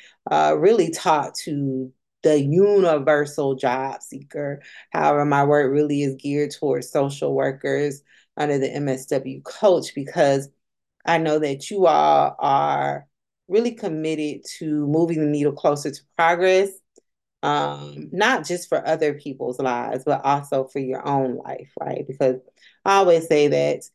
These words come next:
the transition to macro work for me and a ton of my coaching clients who have landed jobs really shift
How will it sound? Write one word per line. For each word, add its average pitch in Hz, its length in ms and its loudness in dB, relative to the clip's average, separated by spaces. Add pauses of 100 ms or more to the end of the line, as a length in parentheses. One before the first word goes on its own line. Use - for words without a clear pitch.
(260)
the 160 240 -4
transition 165 600 0
to 165 120 -2
macro 147 460 0
work 143 240 0
for 156 80 -2
me 165 560 -2
and 156 260 -4
a 131 460 0
ton 180 420 -2
of 135 180 -4
my 123 500 -6 (920)
coaching 196 440 2
clients 143 600 -4
who 147 120 -8
have 131 200 2
landed 139 440 -4
jobs 131 600 -2 (500)
really 180 480 6
shift - 920 0